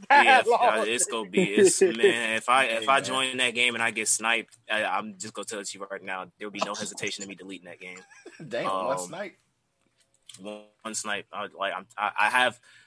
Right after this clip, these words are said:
Speaker 2: I, after what happened in Rainbow Six Siege today, I have zero patience for, uh, F P Ss. Zero. Um,
Speaker 3: Respect.
Speaker 2: so there's that. But the two main games I've been playing this week have been Xenoblade Chronicles,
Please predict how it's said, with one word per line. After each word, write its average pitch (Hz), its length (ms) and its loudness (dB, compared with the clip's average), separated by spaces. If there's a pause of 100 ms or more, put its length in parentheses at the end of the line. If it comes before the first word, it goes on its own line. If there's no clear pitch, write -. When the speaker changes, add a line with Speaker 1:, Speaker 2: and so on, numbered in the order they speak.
Speaker 2:
I, 151 380 6
after 180 300 2
what 170 220 0
happened 147 280 2
in 117 80 -2
Rainbow 123 300 0
Six 123 300 2
Siege 127 180 -2
today, 131 240 -2
I 117 100 2
have 113 240 -2
zero 110 320 -6
patience 104 480 -8
for, 92 240 -12
uh, 92 300 -12 (400)
F 95 160 -12
P 92 180 -12
Ss. 85 440 -14 (280)
Zero. 90 520 -10 (800)
Um, 92 440 -8 (100)
Speaker 3:
Respect. 120 360 -16 (960)
Speaker 2:
so 92 200 -14
there's 92 300 -12
that. 95 240 -6 (400)
But 117 120 -6
the 117 60 -6
two 156 160 -2
main 143 220 0
games 123 220 0
I've 110 80 -4
been 110 120 -8
playing 113 300 -6
this 110 180 -6
week 110 180 -10
have 90 200 -10
been 95 260 -14
Xenoblade 101 400 -10
Chronicles, 101 800 -10